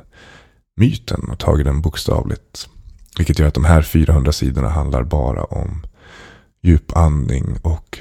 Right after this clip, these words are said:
meditation och medveten närvaro och saker som är toppen och superbra.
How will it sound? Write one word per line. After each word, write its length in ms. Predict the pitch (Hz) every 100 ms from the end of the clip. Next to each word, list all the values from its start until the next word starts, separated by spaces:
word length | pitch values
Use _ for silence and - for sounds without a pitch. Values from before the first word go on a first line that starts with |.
| -
meditation 640 | 78 76 76 82 80 57
och 360 | - 78 - -
medveten 500 | 78 71 67 64 65
närvaro 540 | 67 60 53 55 - - -
och 180 | 76
saker 200 | - -
som 140 | - 71
är 160 | 69 - _
toppen 340 | 120 - - -
och 360 | - - - - -
superbra. 440 | - - 80